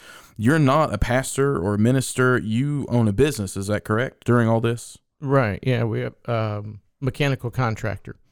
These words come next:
Speaker 2: Yeah, so, uh, I was able to, uh, to do both. Uh, kind of my training style is to, uh, to not do everything myself, but to, uh,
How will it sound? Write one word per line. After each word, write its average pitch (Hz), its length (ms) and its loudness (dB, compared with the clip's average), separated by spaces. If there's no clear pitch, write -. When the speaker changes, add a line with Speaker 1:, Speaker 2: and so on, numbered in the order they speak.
Speaker 2:
Yeah, 113 280 2
so, 123 460 2
uh, 117 380 0
I 147 120 2
was 135 200 2
able 147 260 2
to, 120 460 0
uh, 113 180 -4
to 135 80 0
do 127 200 4
both. 117 540 0
Uh, 104 460 -4
kind 135 180 2
of 117 60 4
my 104 100 4
training 127 400 2
style 113 440 4
is 101 240 -2
to, 110 440 -2
uh, 101 300 -2
to 123 100 0
not 120 220 4
do 127 160 4
everything 117 340 2
myself, 117 480 2
but - 200 -4
to, 107 360 0
uh, 101 260 -2